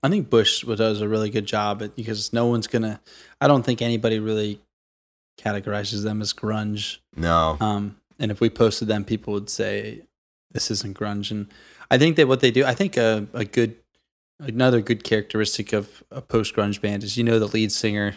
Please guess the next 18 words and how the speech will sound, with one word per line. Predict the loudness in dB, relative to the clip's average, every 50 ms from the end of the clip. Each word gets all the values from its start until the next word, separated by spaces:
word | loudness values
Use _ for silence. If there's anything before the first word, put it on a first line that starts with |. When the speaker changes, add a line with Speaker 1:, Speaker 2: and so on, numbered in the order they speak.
| -10 _ _ _ _ _ _ _ _ _ -6
Speaker 1:
And | -6 -4 -2
so, | 0 2 2 4
like, | 4 2 0 -2 -6 -10 -6 -4
Ed | -2 -2 2
Roland | 2 4 4 4 4
Speaker 2:
Gavin. | 4 2 2 0 -2 -4
Speaker 1:
and | -4 -8 -10 _ _ _ _ _ _ _ -2
Gavin, | 0 2 2 2 2 0 -2 -2 -2 -4 -6 _ _ _ _
Speaker 2:
Yeah. | -10 -10 -8 -8 -8 -8
Speaker 1:
like, | -8 -8 -8 -6
you | -6
know, | -4
they | 0 0 0 0
get | 0 -2 -4
the | -4
job | -2 0 0 0 0 -2
done. | -4 -4 -2 -2 -4 -4
And | -6 -8 -10